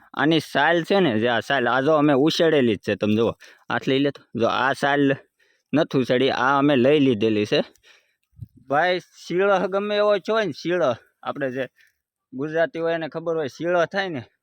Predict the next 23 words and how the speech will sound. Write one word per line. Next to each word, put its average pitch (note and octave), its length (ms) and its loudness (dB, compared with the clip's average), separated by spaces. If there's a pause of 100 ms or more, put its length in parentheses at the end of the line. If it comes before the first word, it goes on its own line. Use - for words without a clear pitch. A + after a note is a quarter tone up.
(380)
તો D3 60 -12
ભાઈ D#3 120 2
મોલેડાની F3 680 0
સાલ D#3 420 -2
સાવી E3 520 0 (280)
અને D3 200 -4 (520)
એનો D3 240 -4
રસ D3+ 360 2
સૂંઘી F3+ 240 -4
જવાનો D3+ 320 -2
ભાઈ. C3 140 -4
વીસ E3 360 -2
મિનિટમાં F3 420 -8
શીળો F3+ 380 -4
બેહાડી D#3 380 -2
દે. B2+ 120 -8 (360)
આ D#3 160 -2
અમારો E3+ 260 -2
પોતાના F3 440 -2
ઘરનો D#3 380 -2
અનુભવ C3 360 -4
છે. D#3+ 120 -10
અમે D#3 200 -8